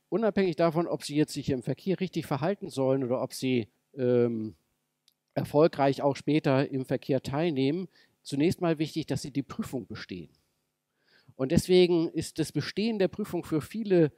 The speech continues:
Fahrschüler und auch für viele Fahrschulen der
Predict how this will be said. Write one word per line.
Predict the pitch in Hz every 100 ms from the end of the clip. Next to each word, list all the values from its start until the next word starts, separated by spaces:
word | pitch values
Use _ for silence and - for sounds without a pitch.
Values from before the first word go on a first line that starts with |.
| _ _
Fahrschüler | - 139 120 113 135 131 160 226 -
und | 131
auch | 135
für | - 143
viele | 156 135
Fahrschulen | - - 135 - 175 175 180 170 _ _ _
der | 143 143 147 -